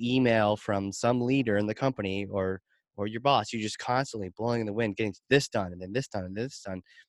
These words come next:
But then sometimes it doesn't feel like you actually get anything done because you're too busy just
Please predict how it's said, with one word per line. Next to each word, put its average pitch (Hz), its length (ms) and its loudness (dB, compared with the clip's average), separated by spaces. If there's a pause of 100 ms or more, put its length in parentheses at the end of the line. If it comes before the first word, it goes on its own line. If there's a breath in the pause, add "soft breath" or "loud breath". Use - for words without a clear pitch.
(160)
But 113 80 -4
then 113 140 2
sometimes 147 300 -2
it 131 40 0
doesn't 123 220 -4
feel 120 120 2
like 110 160 2
you 110 60 -2
actually 104 180 -10
get 101 160 -8
anything 98 280 -12
done 123 240 2
because 95 260 -6
you're 95 100 -8 (120)
too 117 160 -2
busy 104 280 -2
just 92 200 -10